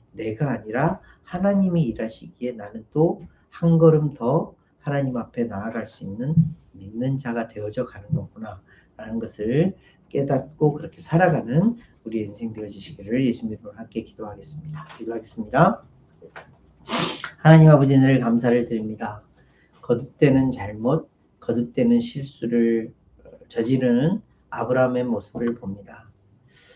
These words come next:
그럼에도 불구하고 하나님께서는 하나님의 역사를 해 가십니다. 믿는 자에게 역사하시는 하나님의 모습을 봅니다.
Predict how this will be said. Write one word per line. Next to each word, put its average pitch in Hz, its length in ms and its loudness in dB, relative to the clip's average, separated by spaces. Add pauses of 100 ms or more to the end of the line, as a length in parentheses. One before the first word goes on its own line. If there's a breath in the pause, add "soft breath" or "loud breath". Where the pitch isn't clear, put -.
(280 loud breath)
그럼에도 165 440 6
불구하고 143 500 4
하나님께서는 123 1080 0 (960)
하나님의 160 880 0 (260)
역사를 131 720 -4
해 131 140 -4
가십니다. - 640 -16 (580 soft breath)
믿는 147 500 4
자에게 127 680 0 (540 soft breath)
역사하시는 139 960 0
하나님의 147 800 0
모습을 113 560 -6
봅니다. 98 500 -20